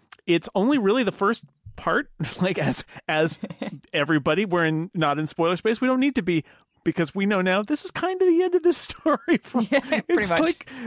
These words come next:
Speaker 1: this, this is the climax. And, um, so there's more season to go, right? And I had kind of forgotten that. And, um, in hindsight,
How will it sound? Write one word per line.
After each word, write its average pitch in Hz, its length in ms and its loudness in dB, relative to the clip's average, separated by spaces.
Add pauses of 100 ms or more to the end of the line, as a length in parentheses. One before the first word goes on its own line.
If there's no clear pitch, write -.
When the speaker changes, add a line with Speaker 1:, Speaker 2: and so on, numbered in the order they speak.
Speaker 1:
this, 240 280 0 (280)
this 196 240 0
is 214 100 0
the 208 100 -2
climax. 214 720 -2 (140)
And, 190 500 0 (160)
um, 165 480 0 (260)
so 190 220 2
there's 170 300 2
more 185 340 0
season 196 320 -4
to 202 80 -2
go, 220 360 2
right? 139 360 0
And 156 140 0
I 196 100 2
had 202 220 0
kind 151 160 -2
of 131 80 -6
forgotten 113 400 -4
that. 135 340 -2
And, 156 380 0 (560)
um, 156 440 0 (240)
in 233 160 2
hindsight, 233 560 0